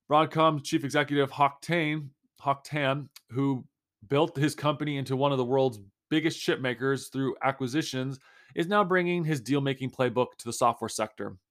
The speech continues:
In one fell swoop, the deal will also triple Broadcom's software-related revenue to about forty-five percent of its total sales. Broadcom will inst-,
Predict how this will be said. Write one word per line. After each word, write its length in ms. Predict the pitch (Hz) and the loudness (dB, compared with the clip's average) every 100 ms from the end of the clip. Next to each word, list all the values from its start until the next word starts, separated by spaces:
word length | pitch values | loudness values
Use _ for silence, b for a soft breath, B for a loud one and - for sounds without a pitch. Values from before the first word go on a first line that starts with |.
| - B B B | -20 B B B
In 140 | 135 139 | -2 4
one 200 | 180 180 | 4 4
fell 160 | 175 | 2
swoop, 320 | 165 - 156 135 | 2 2 0 -2
the 80 | |
deal 500 | 113 139 165 165 156 | -4 2 4 4 2
will 80 | 123 | 0
also 300 | 110 127 127 | 0 0 -2
triple 380 | - 165 160 139 | -4 -6 -2 2
Broadcom's 520 | 139 135 - 131 113 | 4 4 4 -2 0
software-related 600 | 143 135 - 131 123 117 | 0 0 2 2 2 0
revenue 480 | 110 151 156 160 160 | 2 0 0 -2 -4
to 120 | - | -4
about 240 | 120 110 - | -4 -4 -2
forty-five 380 | 131 120 117 - | -4 -2 -4 -4
percent 420 | 110 165 160 - _ _ - | -4 -2 -2 -6 _ _ 0
of 160 | 190 | 0
its 160 | 170 - | 0 -2
total 260 | 127 120 120 | -2 -2 -2
sales. 440 | - 120 110 - b b b b | -2 -2 -2 -12 b b b b
Broadcom 400 | 131 135 151 151 | 6 6 4 0
will 140 | 139 - | 0 -4
inst-, 420 | 147 135 - | -6 -6 -8